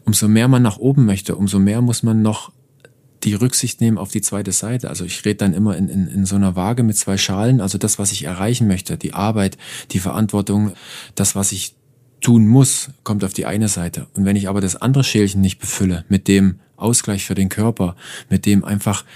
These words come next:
mal weg aus der ganzen Welt, einfach mal in, äh, etwas Ausgleichendes tun,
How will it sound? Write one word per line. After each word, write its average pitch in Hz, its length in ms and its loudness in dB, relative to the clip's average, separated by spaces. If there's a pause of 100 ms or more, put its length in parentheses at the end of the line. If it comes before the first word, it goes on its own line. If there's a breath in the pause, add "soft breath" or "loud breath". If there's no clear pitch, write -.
(320 loud breath)
mal 95 240 4
weg 110 200 0 (120)
aus 104 200 -2
der 92 120 -6
ganzen 92 340 -2
Welt, 90 200 -2
einfach 101 200 -2
mal 98 280 2
in, 92 320 -4
äh, 92 160 -6
etwas - 280 -4
Ausgleichendes 104 760 -2
tun, 107 340 2